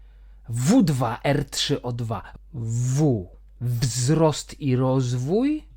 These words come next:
wydalanie. R,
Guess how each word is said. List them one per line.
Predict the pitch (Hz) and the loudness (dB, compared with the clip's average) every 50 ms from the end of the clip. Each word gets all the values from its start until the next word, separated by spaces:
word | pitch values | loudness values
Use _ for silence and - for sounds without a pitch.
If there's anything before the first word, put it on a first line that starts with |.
| - - - - - - - - - - - - - - - - - - - - - - - 123 | -20 -20 -20 -20 -20 -20 -20 -20 -20 -20 -20 -20 -20 -20 -20 -20 -20 -20 -20 -20 -20 -16 -10 -6
wydalanie. | 117 117 127 151 131 135 131 120 113 104 92 82 90 90 92 92 - - - - - - - - - - - - - - - - - - - - - - - - - - - - - - - - - - | -4 0 2 2 2 4 2 2 0 -2 -6 -8 -12 -14 -14 -16 -16 -18 -20 -20 -20 -20 -20 -20 -20 -20 -20 -20 -20 -20 -20 -20 -20 -20 -20 -20 -20 -20 -20 -20 -20 -20 -20 -20 -20 -20 -20 -20 -20 -6
R, | - 127 147 165 170 147 120 113 - - | -2 0 4 4 4 4 4 2 -2 -6